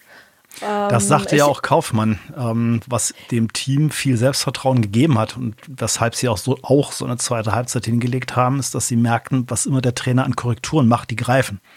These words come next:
Speaker 2: Ja.
Speaker 1: So.
Speaker 2: Ja, also ich habe auch keine Erklärung. Ich bin so ein bisschen unzufrieden mit, ja, wenn wir in Rückstand geraten, das braucht die Mannschaft, um sich zu motivieren. Das finde ich
Speaker 1: Mhm.
Speaker 2: keine faire Unterstellung.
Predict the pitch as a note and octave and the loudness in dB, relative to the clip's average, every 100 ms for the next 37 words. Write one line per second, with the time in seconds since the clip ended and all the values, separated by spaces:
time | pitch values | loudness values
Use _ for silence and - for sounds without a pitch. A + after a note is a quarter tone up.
0 | - - A3 G#3+ A3+ - _ _ _ _ | -14 -8 -6 -6 -8 -14 _ _ _ _
1 | _ _ _ _ _ - - A#2 - A#3+ | _ _ _ _ _ -16 -12 -12 -2 4
2 | A#3 B3+ - C4 D4 - D4+ C#4+ - D#4+ | 6 6 4 4 4 2 2 2 2 0
3 | D#4 C4 - D#4 D4+ A#3+ - B3+ C4 C4 | 0 -2 -2 0 2 0 0 -2 0 0
4 | B3+ B3+ A#3 C4 C#4 C4 - B3+ A#3+ A#3 | 0 -2 -4 -4 -4 -6 -4 -2 0 -2
5 | A3+ F#3+ G#3+ A#3 A3 G#3+ G#3+ G#3 G3 B3+ | -2 0 4 4 4 2 0 0 0 -2
6 | - A#3+ A3+ G3+ G#3+ A3+ A3 A3 G3+ - | -2 -2 -2 0 4 4 2 -2 -6 0
7 | G3 G#3 A3 G#3+ A3 A#3 G#3+ A3 G#3+ G#3 | 0 0 -2 0 0 -4 -4 -2 0 0
8 | - G#3+ G#3 G#3 F#3 A3 C4+ B3+ A#3 - | -2 0 0 -2 0 2 2 0 -2 -2
9 | A3+ A3 D#3+ C3 B2 A#3+ C4+ C#4 - C4+ | 0 0 -2 -2 0 2 2 -2 0 0
10 | C4+ B3+ B3+ C4 - B3+ C4 C#4 | 2 -2 -2 -6 -2 -2 0 -2